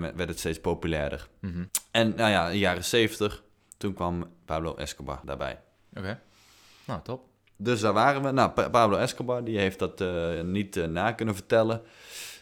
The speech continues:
Speaker 1: Die is, eh, dood. En, eh, tegenwoordig zijn het allerlei kleine paramilitaire groeperingen in de jungle van Colombia die daar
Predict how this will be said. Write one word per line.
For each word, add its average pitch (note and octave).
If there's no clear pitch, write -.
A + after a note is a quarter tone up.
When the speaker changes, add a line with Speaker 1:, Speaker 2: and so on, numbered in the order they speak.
Speaker 1:
Die F#2+
is, E2
eh, D#2+
dood. A2
En, C3
eh, A#2
tegenwoordig A2+
zijn G2
het F#2+
allerlei F#2
kleine F#2+
paramilitaire F2+
groeperingen F#2+
in F2+
de E2+
jungle F2
van E2+
Colombia F2+
die F2
daar C#2+